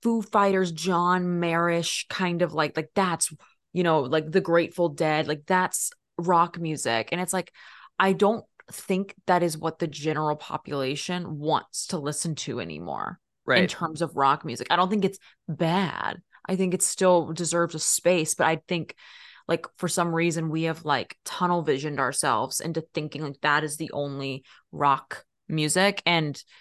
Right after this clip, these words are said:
Speaker 1: there's all these other, like, new metal and, like, all these
Speaker 2: Yeah.
Speaker 1: like, other variations of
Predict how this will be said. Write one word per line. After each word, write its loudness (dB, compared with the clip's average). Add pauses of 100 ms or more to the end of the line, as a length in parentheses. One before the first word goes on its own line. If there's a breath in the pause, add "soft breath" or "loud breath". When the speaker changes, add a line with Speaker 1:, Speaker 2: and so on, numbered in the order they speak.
(280 soft breath)
Speaker 1:
there's 4
all 6
these 4
other, 2
like, 0
new 2
metal 0
and, -4
like, -2
all 0
these -2
Speaker 2:
Yeah. -2
Speaker 1:
like, -4 (640 soft breath)
other 2 (120)
variations -2
of -10